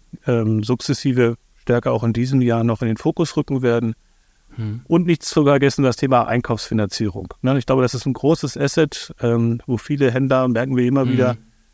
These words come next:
Speaker 1: große Nachfrage haben. Auch da werden wir versuchen, dass wir unser Angebot erweitern werden. Da ist Anfang
Speaker 2: Hm.
Speaker 1: des Jahres jetzt schon viel passiert. Da sind wir noch in der Testphase, würde ich mal sagen. Sobald wir damit abgeschlossen haben, gehen wir da auch stärker mit, äh, in den Markt rein. Aber da merken wir, wie,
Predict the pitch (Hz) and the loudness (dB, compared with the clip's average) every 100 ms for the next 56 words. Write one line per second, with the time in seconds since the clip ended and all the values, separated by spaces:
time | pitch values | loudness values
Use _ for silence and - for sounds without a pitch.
0 | _ - 151 - 113 131 - 135 131 123 | _ -2 0 2 2 0 0 0 2 2
1 | 127 131 120 113 117 120 123 123 120 - | 0 -2 -4 -4 0 0 2 0 0 -2
2 | 117 131 135 135 123 _ _ _ - 127 | -4 -4 -2 -2 -2 _ _ _ -6 -4
3 | - 131 131 123 123 165 170 185 160 160 | 0 0 2 0 0 0 2 0 0 0
4 | 165 160 160 160 170 190 - _ - - | 0 0 0 0 0 -4 -8 _ -10 -6
5 | 120 127 135 135 127 131 - 123 127 135 | -4 -4 -2 0 0 0 0 2 2 0
6 | - - 135 123 156 143 135 - 160 151 | -2 -4 -4 -2 0 0 0 0 0 0
7 | - 123 123 110 139 127 135 113 - 170 | -2 -2 -2 -2 -2 -2 -2 -2 -2 -6
8 | - - 160 151 151 - 151 143 151 143 | -2 0 2 2 -2 -2 0 2 2 0
9 | 120 120 127 113 113 120 - - 123 117 | 0 0 2 0 0 -4 -6 -4 -2 0
10 | 117 117 _ _ _ _ _ - 139 123 | -2 -2 _ _ _ _ _ 0 2 4
11 | 113 113 110 - 123 120 123 113 110 - | 4 2 -2 -2 0 2 2 0 0 0
12 | 113 120 120 117 107 139 156 139 131 131 | 0 0 0 0 2 0 -2 -2 0 0
13 | 113 113 117 - _ _ _ - 117 117 | 0 0 -2 -4 _ _ _ -2 2 4
14 | 139 147 131 120 120 117 117 117 | 2 0 2 2 2 0 0 -2